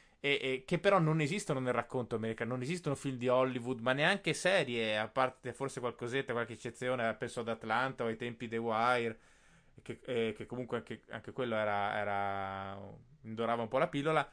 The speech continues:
però diciamo non vedi questo genere di cose nel racconto americano, mentre noi abbiamo avuto, eh, tanti anni fa il neorealismo, poi comunque c'è sempre anche un racconto molto forte, no, de-,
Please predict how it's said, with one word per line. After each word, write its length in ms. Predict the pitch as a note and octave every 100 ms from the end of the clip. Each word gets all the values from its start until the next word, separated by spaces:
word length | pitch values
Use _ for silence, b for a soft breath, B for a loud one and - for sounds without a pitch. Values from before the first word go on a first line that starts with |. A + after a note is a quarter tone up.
| b -
però 120 | E3+
diciamo 340 | D#3+ F3 D3
non 200 | C#3+ C3+
vedi 280 | C3+ G3 C#3+
questo 180 | B2 B2+
genere 220 | B2+ B2
di 100 | A2+
cose 240 | B2 A#2
nel 140 | A2 G#2+
racconto 320 | G#2+ A2 G#2+
americano, 500 | G#2 G2+ G#2 G2 G2+
mentre 280 | C#3 E3+ C#3
noi 80 | C#3+
abbiamo 220 | C3+ C#3+
avuto, 580 | C3 C#3 - C3+ B2+ A#2+ b b b
eh, 380 | A#2+ A#2+ A#2 A#2
tanti 220 | B2 A#2
anni 100 | B2
fa 180 | A#2 B2
il 80 | A#2+
neorealismo, 580 | A#2+ A#2+ A#2 B2 A#2 A2
poi 120 | A#2
comunque 300 | A2+ B2 A2
c'è 140 | -
sempre 320 | G#2+ B2 A2+ A2+
anche 160 | A2+
un 60 | A2+
racconto 460 | A2 - A2+ A2+ G#2+
molto 280 | A2+ A2
forte, 400 | - G#2+ A2 -
no, 120 | G#2+ G#2+
de-, 180 | G#2+